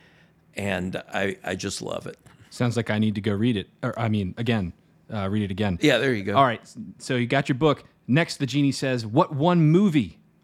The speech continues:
Speaker 2: are you taking with you to this island?"
Speaker 1: Oh, my goodness. Well, I mean, you know,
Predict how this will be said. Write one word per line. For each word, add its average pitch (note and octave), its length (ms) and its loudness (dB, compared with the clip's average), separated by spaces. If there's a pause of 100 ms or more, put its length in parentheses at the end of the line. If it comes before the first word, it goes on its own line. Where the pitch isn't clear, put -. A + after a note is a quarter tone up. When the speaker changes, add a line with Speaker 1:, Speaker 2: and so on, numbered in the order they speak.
Speaker 2:
are A#2 80 -2
you A#2 160 2
taking A2 360 -2
with G#2 180 0
you G#2 80 -4
to G2+ 100 -6
this G2 160 -6
island?" E2+ 360 -8 (360)
Speaker 1:
Oh, C3+ 260 0
my D3 300 0
goodness. A2+ 720 -4
Well, B2 460 -2
I A2+ 80 -6
mean, G#2+ 400 -6 (540)
you B2+ 140 -4
know, G#2 380 -4